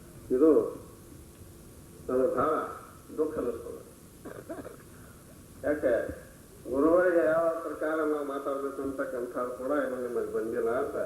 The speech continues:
ಇದು ಹೇಳ್ಬೇಕಾಗಿದೆ. ಇದರಲ್ಲಿ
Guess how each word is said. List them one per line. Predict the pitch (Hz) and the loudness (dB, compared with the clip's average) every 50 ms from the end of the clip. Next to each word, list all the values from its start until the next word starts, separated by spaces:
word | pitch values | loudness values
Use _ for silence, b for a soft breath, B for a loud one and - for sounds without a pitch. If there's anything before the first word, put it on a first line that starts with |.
| - - - - - 101 | -4 -8 -14 -14 -14 -12
ಇದು | 98 101 | -12 -6
ಹೇಳ್ಬೇಕಾಗಿದೆ. | - 120 123 123 117 - - - - - - - - - - - - - - - - - - - - - - - - - - - - - - - - - - - - - | -2 2 2 2 2 0 -2 -4 -8 -8 -10 -12 -16 -18 -18 -18 -18 -18 -18 -18 -20 -20 -20 -20 -20 -18 -18 -18 -18 -18 -18 -18 -18 -18 -18 -18 -18 -18 -18 -18 -18 -4
ಇದರಲ್ಲಿ | - 123 123 123 131 143 170 185 - - - | 4 6 6 8 10 10 8 8 6 4 -4